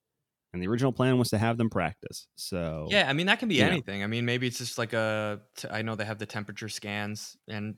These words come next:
Speaker 2: maybe they ran a little high. I mean, it happens. I
Speaker 1: Yeah,
Speaker 2: mean,
Speaker 1: you just don't know.
Speaker 2: it's the middle of the summer. You don't know what they're doing,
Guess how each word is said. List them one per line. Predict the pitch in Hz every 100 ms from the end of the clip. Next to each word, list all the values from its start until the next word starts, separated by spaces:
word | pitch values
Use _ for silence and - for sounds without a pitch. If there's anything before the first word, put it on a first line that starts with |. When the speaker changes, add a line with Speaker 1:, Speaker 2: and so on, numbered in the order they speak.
| -
Speaker 2:
maybe | 98 98 107
they | 110 107
ran | 107 104 110
a | 107
little | 110 104
high. | 117 110
I | 90
mean, | 95
it | 101
happens. | 101 117 147 92 92 -
I | 98
Speaker 1:
Yeah, | 180
Speaker 2:
mean, | 95
Speaker 1:
you | 107
just | 110 107 -
don't | 110 -
know. | 101 69 -
Speaker 2:
it's | 117
the | 120
middle | 120 120
of | 110
the |
summer. | 107 113 107 107 110 107
You | 104
don't | 107
know | 95 104
what | 101
they're | 98
doing, | 98 101 101 98 98